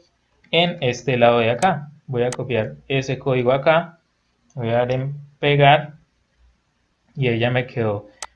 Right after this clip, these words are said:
escogido. Entonces aquí lo que voy a hacer es después dirigirme a esta parte de Google Sites, a este bloque de acá, para ponerle un fondo. Entonces voy a escoger ese fondo y voy a ponerle aquí el fondo de acá.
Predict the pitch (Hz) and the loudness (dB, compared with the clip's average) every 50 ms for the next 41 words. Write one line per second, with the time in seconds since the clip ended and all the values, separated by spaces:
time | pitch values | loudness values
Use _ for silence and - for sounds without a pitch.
0 | _ - 143 123 - - 131 110 110 107 107 104 104 - 151 175 175 190 175 - | _ -8 -8 -8 -6 -4 -4 -2 -2 -2 -4 -4 -2 2 2 2 4 2 0 2
1 | - 180 175 170 170 170 165 160 156 160 160 156 160 165 170 156 139 127 135 139 | 2 2 2 2 2 4 4 6 6 6 6 6 4 2 2 2 2 2 2 0
2 | 143 143 - 143 143 143 147 135 123 110 120 113 117 120 131 139 139 - 147 139 | 0 0 0 0 2 2 2 2 0 0 0 -2 -2 -2 -2 -2 -2 0 0 0
3 | 143 160 143 139 135 - 143 131 117 117 113 123 131 135 135 - 151 143 156 160 | 4 6 6 6 4 2 -4 -4 -2 -2 -2 -2 -2 -4 -2 2 2 2 2 0
4 | - - - _ _ _ _ _ _ _ - - 127 120 120 120 120 - 143 143 | -2 -8 -16 _ _ _ _ _ _ _ -8 -4 -2 0 0 -2 -2 0 2 2
5 | 139 143 139 143 - 147 143 143 139 139 - 143 143 147 147 - - - _ _ | 2 2 0 0 0 2 2 2 2 2 2 2 2 2 0 -4 -10 -20 _ _
6 | _ _ _ _ _ - - 175 175 175 175 170 175 - - 127 117 113 110 110 | _ _ _ _ _ 4 6 6 8 8 6 4 2 -2 -2 -2 0 0 0 0
7 | 117 127 131 131 143 180 180 156 135 - 110 110 120 120 120 127 131 131 127 - | -2 -4 -4 -2 0 0 0 2 0 -2 -2 -2 -4 -4 -2 -2 0 -2 -2 -2
8 | - 131 113 107 110 127 127 147 143 143 156 156 156 151 147 131 113 113 - 131 | -4 -4 -4 -2 -2 -4 -4 -4 -6 -4 -4 -6 -6 -2 -2 0 0 -2 -2 -4
9 | 113 110 107 107 113 110 - 131 117 117 117 120 117 113 117 113 110 107 - - | -4 -4 -4 -4 -6 -8 -8 -8 -8 -8 -6 -6 -4 -4 -2 -2 -4 -4 -6 -10
10 | - - | -16 -20